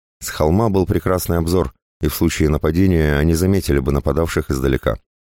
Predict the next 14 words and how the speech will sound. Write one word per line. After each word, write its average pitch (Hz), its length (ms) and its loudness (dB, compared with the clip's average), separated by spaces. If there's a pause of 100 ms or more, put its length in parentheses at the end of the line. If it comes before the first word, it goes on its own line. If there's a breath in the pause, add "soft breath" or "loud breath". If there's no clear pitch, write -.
(280)
Часть - 320 -2
воинов 113 420 2
занялись 85 420 2
приготовлением 82 680 0
пищи, - 420 -4 (400)
часть 117 320 -2
принялись 85 480 0
врачевать 76 420 -2
свои 73 220 0
раны. 60 300 -2 (400)
Дарк 80 380 -2
же 123 200 2
занялся 90 640 0
Ашкиным. 62 500 -2